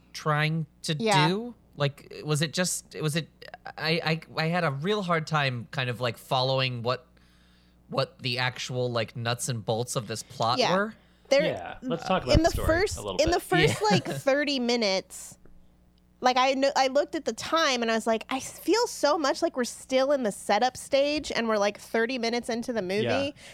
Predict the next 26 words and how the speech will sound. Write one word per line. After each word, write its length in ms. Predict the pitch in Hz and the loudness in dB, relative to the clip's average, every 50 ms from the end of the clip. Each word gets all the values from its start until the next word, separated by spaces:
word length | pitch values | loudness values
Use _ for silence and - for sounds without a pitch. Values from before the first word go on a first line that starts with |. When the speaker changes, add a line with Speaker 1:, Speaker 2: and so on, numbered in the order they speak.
| - - | -16 0
Speaker 2:
and 120 | - 226 233 | 4 4 4
I 60 | 226 | 4
don't 320 | 196 190 233 247 277 - | 4 4 4 4 4 4
know 140 | 262 285 285 | 4 4 4
what 260 | 262 240 226 202 - | 6 6 4 4 4
Dick 160 | - 226 214 | 0 0 0
Tracy 400 | - - 294 277 330 - - 311 | 0 0 2 2 2 2 2 2
is 140 | 330 349 277 | 2 0 0
doing 360 | - 320 320 330 330 330 330 - - - - - _ _ _ | 0 0 2 2 2 0 0 -4 -10 -20 -20 -20 _ _ _
or 260 | 226 277 302 302 302 | 4 6 6 6 6
what 160 | 269 269 233 | 4 4 4
Al 160 | - 220 226 214 | 4 4 4 2
Pacino 460 | - - - - 254 226 214 208 208 | 0 -6 -2 0 2 2 2 2 2
is 100 | 202 190 - | 0 0 0
doing 420 | 220 208 196 190 185 185 190 196 - - - _ _ - | 0 2 2 2 0 0 -2 -6 -10 -18 -20 _ _ 0
or 380 | 240 269 285 277 269 262 254 254 | 2 4 4 4 4 4 2 2
how 280 | - - 247 233 226 | 2 2 4 4 4
all 240 | - - 220 226 220 | 4 4 2 2 2
these 140 | 208 226 214 | 2 2 2
other 180 | 214 202 208 | 2 0 0
people 680 | 208 - 247 240 254 523 - 359 - - - 339 - - 453 - - _ - - | -2 -2 -2 -2 -2 0 0 0 0 2 0 0 2 0 -2 -2 -2 _ -18 -14
<laughs> 240 | - 320 - - | -14 -14 -12 -2
are 440 | - 233 233 226 214 214 214 208 208 - _ _ _ - _ - - | 0 2 4 4 2 2 0 -2 -4 -10 _ _ _ -20 _ -4 0
involved 480 | 240 240 226 190 226 214 208 208 202 208 | 0 0 2 2 2 4 4 2 2 0
in 120 | 208 196 | -2 -2
this, 460 | 196 185 185 196 196 - - - - | 0 0 0 0 -2 -4 -12 -18 -20